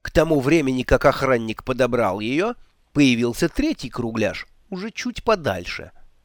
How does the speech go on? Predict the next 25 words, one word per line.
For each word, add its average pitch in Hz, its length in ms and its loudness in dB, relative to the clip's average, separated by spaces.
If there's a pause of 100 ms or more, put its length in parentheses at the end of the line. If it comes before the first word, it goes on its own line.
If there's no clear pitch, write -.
(400)
Закрутившись, 190 760 -2
монетка 175 460 0
с - 60 -8
тихим 156 400 -4
звоном 170 520 -2
упала 117 440 0
на 123 180 -2
землю. 90 520 -10 (880)
«Золото», 131 640 2
вспомнил 120 520 0
охранник 123 520 0
расхожее 113 520 -2
поверье, 113 640 -2 (200)
«образуется 147 840 0
из 156 280 -8
замерзшего 139 720 -4
света 175 400 -4
звезд». 156 500 -8 (760)
До 143 180 -2
сих - 200 -6
пор 160 200 2
он 123 100 0
считал 131 440 2
это 131 180 0
враньем. 131 580 -2